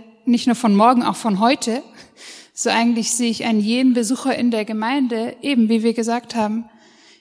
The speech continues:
Jüngere zur älteren Generation, aber auch Ältere zu Jüngere. Also für ein gemeinsames, für eine gemeinsame Gemeinde sind wir alle verantwortlich. Ähm, und das muss nicht unbedingt ein Dienst sein, das kann ja auch einfach an einem Sonntag sein, kann man ja auch Beziehungen zu Jugendlichen aufbauen, ohne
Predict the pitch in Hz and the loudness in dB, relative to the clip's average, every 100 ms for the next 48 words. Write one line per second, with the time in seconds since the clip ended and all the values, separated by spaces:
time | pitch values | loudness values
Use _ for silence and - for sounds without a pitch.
0 | - 226 233 254 226 226 - 233 254 240 | -10 0 2 4 2 0 -2 -2 0 0
1 | 240 233 233 240 240 240 - 226 226 233 | 0 0 -2 -4 -4 -2 -2 -4 -4 -6
2 | 240 220 214 226 254 277 208 196 214 214 | -4 -6 -4 0 2 2 0 -2 -4 -4
3 | 208 - 220 208 208 208 208 247 240 220 | -6 -8 -6 -4 -2 -2 0 0 -2 -4
4 | 208 208 208 - - _ _ _ - - | -4 -6 -6 -8 -14 _ _ _ -20 -20
5 | _ _ - - 214 202 214 226 269 262 | _ _ -14 -4 -2 -2 0 2 2 2
6 | 208 208 208 262 277 240 233 220 226 240 | 0 0 0 2 0 0 0 0 -2 -4
7 | 226 226 - 202 - 208 - 302 - 220 | -4 -4 -6 -10 -10 -16 -18 -20 -14 -12
8 | 214 214 220 _ - - - 214 202 240 | -12 -12 -14 _ -20 -10 -2 0 2 0
9 | 240 226 226 220 202 202 214 196 208 233 | 2 0 0 0 0 -2 -2 0 2 2
10 | - 269 285 285 - 285 269 247 - - | 2 0 0 -2 0 0 2 -2 -8 -8
11 | 254 254 - 233 233 226 262 277 262 - | -8 -8 -6 -4 -2 -2 -2 -2 -6 -6
12 | 220 214 220 233 233 220 226 - - - | -6 -6 -4 0 2 0 -4 -8 -10 -8
13 | 220 214 214 233 208 220 220 202 226 226 | -8 -6 -8 -8 -6 -6 -6 -6 -6 -6
14 | - 233 233 - 226 233 226 | -6 -4 -4 0 2 2 0